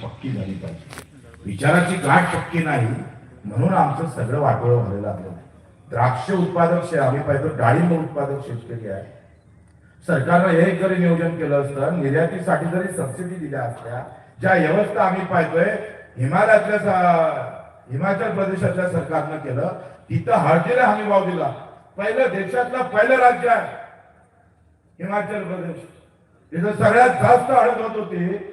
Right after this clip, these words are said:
त्या हळदीला नऊ हजार रुपये केंद्राची एमएसपी नाही, राज्याची एमएसपी आहे. आम्हाला काय झालं?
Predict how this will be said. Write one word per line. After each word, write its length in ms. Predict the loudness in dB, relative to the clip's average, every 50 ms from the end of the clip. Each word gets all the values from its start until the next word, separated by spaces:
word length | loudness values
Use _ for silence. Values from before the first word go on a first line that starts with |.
| -18 -20 -16 -4
त्या 140 | 0 2 2
हळदीला 540 | 4 4 2 2 2 0 0 2 2 2 2
नऊ 360 | 2 2 2 4 4 4 2
हजार 180 | 2 2 0 0
रुपये 340 | -2 -4 -4 0 2 2 2
केंद्राची 640 | 2 -2 -2 -2 -2 -2 -2 -4 -4 -4 -6 -6
एमएसपी 360 | -4 -2 -2 -4 -4 -6 -8 -8
नाही, 240 | -6 -6 -4 -6 -6 -8 -10 -14 -18 -20 -20 -20 _ -14
राज्याची 600 | -8 -6 -6 -6 -4 -2 -2 -2 -2 -2 -2 -2
एमएसपी 440 | -2 -2 -2 -6 -8 -8 -10 -8 -8
आहे. 120 | -8 -10 -12 -16 -20 -20 _ _ _ _ _ _ _ _ _ _ _ _ _ _ -20
आम्हाला 260 | -16 -12 -12 -10 -10 -10
काय 180 | -10 -10 -8
झालं? 200 | -10 -10 -12 -12